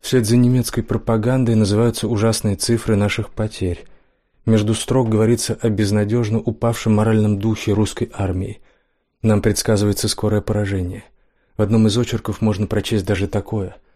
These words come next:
«Россию непрерывно били за отсталость, но за последние сто лет ещё не били Россию так, как били её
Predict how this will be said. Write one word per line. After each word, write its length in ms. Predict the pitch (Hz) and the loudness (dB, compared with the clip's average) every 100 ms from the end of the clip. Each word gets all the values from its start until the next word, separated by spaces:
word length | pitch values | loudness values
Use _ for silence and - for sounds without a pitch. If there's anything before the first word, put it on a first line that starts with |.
| _ _ _ _ _ _ | _ _ _ _ _ _
«Россию 680 | 104 104 95 - 131 135 127 - | 0 0 0 -2 0 0 -2 0
непрерывно 680 | 107 104 107 107 120 110 107 | 0 2 2 4 4 4 2
били 380 | 98 107 120 123 | 2 2 2 0
за 220 | 98 104 | 0 -2
отсталость, 880 | - 110 - - 101 98 117 - - - _ _ _ | -2 -2 -2 -2 0 0 -2 -4 -12 -16 _ _ _
но 160 | 113 113 | 2 4
за 100 | 110 | 2
последние 520 | 110 - 123 110 110 | 0 0 2 2 2
сто 180 | - 113 | 2 2
лет 240 | 123 120 | 2 2
ещё 240 | 107 - | 0 2
не 140 | 117 110 | 2 4
били 180 | 117 113 | 4 4
Россию 400 | 107 107 117 107 | 4 2 0 0
так, 280 | - 127 | 0 0
как 180 | - 107 | 0 0
били 240 | 101 123 117 | 2 4 4
её 400 | 110 107 117 | 4 4 2